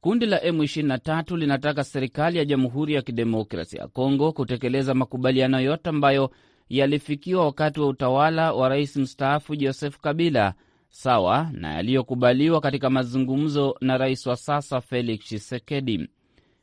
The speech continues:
Kati ya makubaliano hayo ni kuheshimiwa kwa haki za kibinadamu, kuimarisha demokrasia na utawala bora. Wanataka kujumulishwa katika jeshi la serikali. Kwa kifupi,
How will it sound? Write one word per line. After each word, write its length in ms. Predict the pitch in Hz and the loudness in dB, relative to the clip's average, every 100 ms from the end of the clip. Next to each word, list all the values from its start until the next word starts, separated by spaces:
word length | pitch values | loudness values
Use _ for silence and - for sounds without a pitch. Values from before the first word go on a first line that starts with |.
| _ | _
Kati 280 | - 151 156 | -2 0 0
ya 60 | 143 | 0
makubaliano 600 | 131 135 131 127 120 110 | 0 0 2 2 2 0
hayo 480 | 123 143 151 160 - | 0 0 0 -2 -6
ni 260 | 76 80 | -6 -6
kuheshimiwa 840 | 87 104 120 - 131 151 156 147 143 | -6 -4 -6 -4 0 2 2 2 0
kwa 240 | 78 87 | -6 -6
haki 300 | 110 135 143 | -4 -4 -4
za 120 | 131 | -4
kibinadamu, 720 | 135 135 135 - 160 160 151 147 _ _ _ _ | -4 0 0 0 0 2 0 -2 _ _ _ _
kuimarisha 600 | - 147 156 160 196 202 | -2 0 2 2 0 -2
demokrasia 840 | 151 123 113 - 110 - 143 143 143 - | 0 0 -2 -2 -4 -4 -2 0 -2 -4
na 140 | 143 147 | -2 0
utawala 460 | 135 110 95 90 | 0 -2 -2 -2
bora. 340 | 80 67 60 - - _ _ _ _ _ - | -4 -6 -8 -12 -16 _ _ _ _ _ -14
Wanataka 520 | 98 95 95 131 131 | -6 -4 -2 -2 -2
kujumulishwa 720 | 131 135 135 131 151 - 160 | 0 2 4 4 0 -2 -2
katika 300 | 143 139 139 | -2 -2 -2
jeshi 540 | 143 143 - 123 120 - | 0 0 0 -4 -4 -4
la 160 | 123 123 | -4 -4
serikali. 760 | - 107 90 - 82 50 - _ _ _ _ _ _ _ _ | -4 -8 -8 -12 -14 -14 -16 _ _ _ _ _ _ _ _
Kwa 100 | 82 | -12
kifupi, 600 | - 104 170 156 98 85 | -10 -6 -2 -2 -2 -4